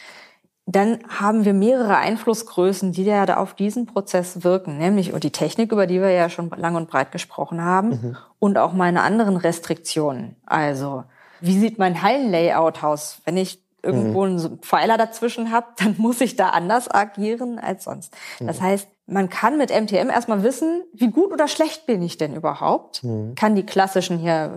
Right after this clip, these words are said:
Speaker 1: wir hatten ja schon über Lean gesprochen und so weiter, diese klassischen Themen kann ich anwenden, um daraus dann ein Optimum für mich zu machen.
Speaker 2: Ja.
Speaker 1: Trotzdem,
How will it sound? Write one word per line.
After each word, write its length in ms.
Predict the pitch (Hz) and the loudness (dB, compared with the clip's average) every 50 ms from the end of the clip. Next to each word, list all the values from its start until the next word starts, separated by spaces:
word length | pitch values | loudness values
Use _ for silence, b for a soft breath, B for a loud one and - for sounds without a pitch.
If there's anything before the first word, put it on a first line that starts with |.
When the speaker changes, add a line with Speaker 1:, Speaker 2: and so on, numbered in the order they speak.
| 180 180 | -8 -6
Speaker 1:
wir 100 | 180 165 | -4 -2
hatten 180 | 165 165 165 - | -2 -2 -2 -2
ja 80 | 156 151 | -6 -6
schon 200 | - - 175 165 | -4 -6 -6 -6
über 160 | 160 160 151 | -6 -6 -6
Lean 300 | 143 160 180 190 190 185 | -6 -4 -2 -2 -2 -2
gesprochen 500 | 180 175 - - - 196 175 165 170 160 | -4 -6 -8 -4 -2 -2 0 0 -2 -4
und 100 | 165 170 | -4 -6
so 120 | - 165 165 | -4 -2 0
weiter, 220 | 165 165 - 160 | 0 0 0 0
diese 260 | 160 185 175 175 175 | -2 0 0 0 -2
klassischen 560 | - - 190 190 190 - 185 180 185 180 175 | 0 0 0 0 0 -2 -4 -4 -4 -4 -4
Themen 260 | 175 - 196 202 185 180 | -2 0 0 0 0 -4
kann 280 | - - 196 190 185 - | 0 0 0 0 0 -4
ich 200 | 185 - - - | -8 -10 -4 -2
anwenden, 760 | - 170 202 226 233 226 226 233 240 247 233 262 277 302 320 320 B B B B B B B B _ _ _ _ | 0 0 0 0 2 2 2 2 0 -2 -2 0 0 -2 -2 -4 B B B B B B B B _ _ _ _
um 180 | 247 226 214 | 0 2 2
daraus 440 | 196 202 196 214 220 247 247 240 - | 2 2 2 2 2 0 0 0 0
dann 160 | - 233 233 | 0 0 2
ein 160 | 220 233 240 | 0 0 2
Optimum 500 | 240 277 277 - - - 233 233 220 214 | 2 0 0 0 -2 0 2 2 2 2
für 160 | 208 - 220 190 | 0 0 0 0
mich 260 | 180 175 175 180 - | 0 0 -2 -2 -8
zu 120 | - 165 | -10 -8
machen. 480 | 156 156 143 139 - - 135 151 151 _ _ _ _ | -6 -6 -6 -6 -8 -10 -16 -18 -20 _ _ _ _
Speaker 2:
Ja. 140 | 131 127 - - B B B B B B B B _ - | -2 -2 -2 -2 B B B B B B B B _ -2
Speaker 1:
Trotzdem, 680 | - - 196 196 - - 240 269 277 285 302 330 - | 0 0 0 0 -2 0 2 4 4 4 2 0 -4